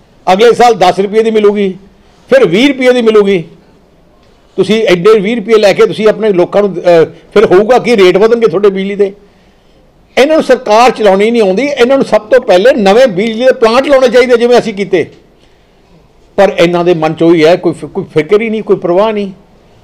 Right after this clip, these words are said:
ਜਦੋਂ ਬਿਜਲੀ ਵ-, ਵਾਧੂ ਹੋ, ਮ-, ਮਹਿੰਗੀ ਹੋ ਗਈ ਇੰਨੀ, ਫਿਰ industry ਨੇ ਭੱਜ ਜਾਣਾ।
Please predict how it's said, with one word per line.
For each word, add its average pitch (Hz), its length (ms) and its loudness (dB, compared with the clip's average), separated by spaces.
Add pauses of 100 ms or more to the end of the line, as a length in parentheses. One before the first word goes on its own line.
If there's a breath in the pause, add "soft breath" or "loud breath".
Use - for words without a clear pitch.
(220)
ਜਦੋਂ 208 260 2
ਬਿਜਲੀ 226 420 0
ਵ-, 262 240 -4
ਵਾਧੂ 277 300 0
ਹੋ, 233 180 -2
ਮ-, 240 180 -6
ਮਹਿੰਗੀ 277 380 0
ਹੋ 226 100 4
ਗਈ 247 120 -2
ਇੰਨੀ, 233 360 0 (560)
ਫਿਰ 185 120 2
industry 190 420 0
ਨੇ 233 60 2
ਭੱਜ 220 240 0
ਜਾਣਾ। 196 220 -2